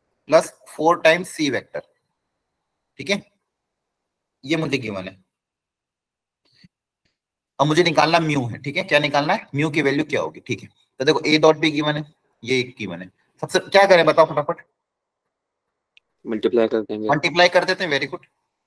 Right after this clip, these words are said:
Speaker 1: पहले तो इन दोनों को multiply कर देते हैं, देखो यहाँ से क्या आएगा, तो B dot B, बी स्क्वायर आ जाएगा, magnitude of B का square, फिर यहाँ से कितना आएगा, plus b dot सी, अ, फिर यहाँ से आएगा minus ए डॉट b,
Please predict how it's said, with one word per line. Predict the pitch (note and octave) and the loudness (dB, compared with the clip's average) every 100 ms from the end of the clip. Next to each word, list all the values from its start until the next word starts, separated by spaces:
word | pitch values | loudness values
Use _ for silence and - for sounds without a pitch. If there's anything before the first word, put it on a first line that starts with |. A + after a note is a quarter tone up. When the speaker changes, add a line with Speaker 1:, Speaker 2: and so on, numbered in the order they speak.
| _ | _
Speaker 1:
पहले | - F3 | 0 2
तो | |
इन | F#3+ | 4
दोनों | F#3 F#3 | 6 6
को | F#3+ | 6
multiply | F3 F3 F3+ F3 | 4 2 2 2
कर | E3 | 2
देते | D#3 D#3 | 0 -4
हैं, | |
देखो | C#3+ C3 C3+ | -4 -6 -4
यहाँ | D3+ | -4
से | C3+ | -4
क्या | C#3 | -4
आएगा, | C3+ | -4
तो | C3+ | -4
B | C#3 D#3+ F3 | -4 -2 6
dot | F3 F3 F#3 | 6 6 0
B, | F#3 - | -6 -8
बी | A#2+ C3+ D#3 | -12 -8 -8
स्क्वायर | - E3+ E3+ | -4 0 0
आ | |
जाएगा, | E3 E3 F3 | 0 -2 -4
magnitude | C#3+ C#3+ D3+ D#3 | -4 -4 -4 -4
of | C#3+ | -6
B | C#3+ | -4
का | D#3+ | -4
square, | D#3 - E3 - _ _ _ _ _ _ _ - | -6 -8 -10 -10 _ _ _ _ _ _ _ -4
फिर | D#3+ - | -4 -4
यहाँ | D3 D3 | 0 0
से | D3 D#3 | 0 -6
कितना | D3 - D#3 | -6 0 2
आएगा, | C3+ | 2
plus | - D3 E3+ - _ - | -2 0 0 -2 _ -16
b | A#2 D#3 | -6 -2
dot | D#3+ D3+ C#3+ | 0 0 0
सी, | - D#3 F3 - _ _ _ _ _ _ _ _ _ _ _ _ _ _ _ _ - | -6 -8 -8 -12 _ _ _ _ _ _ _ _ _ _ _ _ _ _ _ _ -12
अ, | - A2+ | -10 -10
फिर | - C#3+ | -8 -2
यहाँ | C#3+ | -2
से | C#3+ D3 | 2 2
आएगा | D3 | 2
minus | D3 C3+ C#3+ D3+ | 0 -2 -2 -4
ए | D3+ C#3+ | -2 2
डॉट | D3+ C#3+ | 2 2
b, | D3 | -4